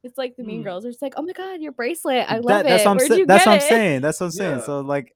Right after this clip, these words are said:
Speaker 3: is, I, is she really pretty or is she, like
Speaker 1: Um, I could show you her later, but I, no, she's pretty. She's cute.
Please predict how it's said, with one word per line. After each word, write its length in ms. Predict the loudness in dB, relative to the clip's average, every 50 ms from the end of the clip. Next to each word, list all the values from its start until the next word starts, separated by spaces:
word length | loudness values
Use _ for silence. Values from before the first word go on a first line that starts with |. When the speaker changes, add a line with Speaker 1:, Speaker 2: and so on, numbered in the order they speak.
| _
Speaker 3:
is, 180 | -8 -8 -8 -6 -6
I, 140 | -8 -8 -8 -8
is 100 | -10 -12 -10
she 140 | -8 -8 -8
really 440 | -6 -6 -4 -4 -2 -2 -2 -2 -4
pretty 480 | -4 -6 -6 -6 -6 -6 -8 -6 -6
or 180 | -6 -4 -4 -4
is 120 | -4 -4
she, 200 | -6 -8 -10 -8
like 320 | -6 -6 -4 -6 -6 -8 -10 _ _ _ _ _ _ _ _ _ _ -14
Speaker 1:
Um, 400 | -12 -10 -10 -10 -12 -14 -16 _ _
I 100 | -18 -16
could 160 | -16 -16 -18 -16
show 200 | -12 -10 -10 -8
you 220 | -8 -10 -12 -14 -12
her 200 | -12 -12 -12 -10
later, 380 | -8 -8 -8 -8 -8 -10 -12
but 240 | -10 -10 -10 -10 -10 -10
I, 160 | -10 -10 -8 -6
no, 220 | -4 -4 -4 -4
she's 200 | -6 -8 -14 -16
pretty. 260 | -12 -10 -10 -8 -8 -10
She's 160 | -12 -16 -12
cute. 260 | -8 -6 -6 -6 -6